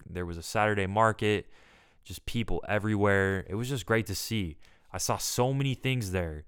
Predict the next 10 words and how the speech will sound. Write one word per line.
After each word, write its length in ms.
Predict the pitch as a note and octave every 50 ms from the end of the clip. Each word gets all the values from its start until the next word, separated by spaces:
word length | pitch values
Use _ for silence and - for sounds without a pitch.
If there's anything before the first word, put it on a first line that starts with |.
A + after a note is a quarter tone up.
| - - _ _ _ _ _
so 320 | - - - G#2 A2+ B2
many, 260 | C3 C#3 C3+ C#3 C3+
like, 380 | B2+ B2+ A#2+ A#2 G#2+ - - - - - - _ _ _
messages 840 | G2 G2 G#2 G#2+ A#2+ - - B2 A2 G#2 A#2 A#2+ A#2+ A#2 A#2 G2+ G2+
and 140 | G2 F2+
signals 800 | - - - - A#2+ A#2 G#2+ A2+ A2+ A2 A2 G#2+ G#2+ G#2 F#2+ F#2
and 180 | F#2+ F#2+ F2+ E2+
different 320 | G#2 G2+ - - - -
signs. 680 | - - - A2 A2 A2 G#2+ G#2+ G#2+ G#2+ G#2 G2+ F#2 F#2+
Like, 300 | F#2+ F2+ F2 - -